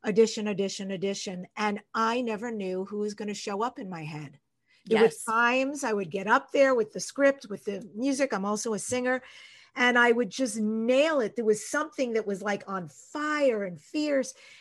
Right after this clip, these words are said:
Speaker 1: And there were times I was so caved in on myself.
Speaker 2: Yeah.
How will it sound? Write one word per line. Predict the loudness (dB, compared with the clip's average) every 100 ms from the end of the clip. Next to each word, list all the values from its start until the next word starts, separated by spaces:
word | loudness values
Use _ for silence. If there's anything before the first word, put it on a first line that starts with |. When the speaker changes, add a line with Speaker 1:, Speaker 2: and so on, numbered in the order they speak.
| -8
Speaker 1:
And | 0
there | 2
were | 2
times | -2 -12 -4 0 0 -2 -6 -10 -8 -4
I | -2
was | -2 -4 -6
so | -14 -10 -4 0 0 -2 -10 -20 -20 -10
caved | -4 -4 -4 -2
in | 0 0
on | -2
myself. | -4 -6 -6 -8 -8 -10 -14 _ _ -20 -20 _ -18
Speaker 2:
Yeah. | -18